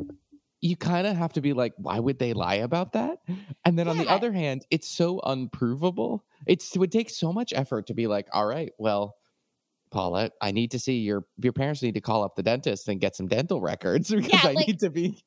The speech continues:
Speaker 2: you have to send me a picture. Yeah, and, and, and, and you know it's coming out there, but you also, like,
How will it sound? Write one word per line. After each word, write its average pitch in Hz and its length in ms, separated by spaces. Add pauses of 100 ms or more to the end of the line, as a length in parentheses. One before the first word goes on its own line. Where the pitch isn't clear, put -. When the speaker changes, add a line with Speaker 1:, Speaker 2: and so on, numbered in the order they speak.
(500)
Speaker 2:
you 302 160
have 339 160
to 320 80
send 294 240
me 302 100
a 240 60
picture. 240 520
Yeah, 302 260 (100)
and, 269 200 (720)
and, - 560
and, 359 160
and 330 160
you 339 100
know 311 300
it's 494 140
coming 339 220
out 311 100
there, 440 100
but 339 80
you 285 100
also, 320 220
like, 349 200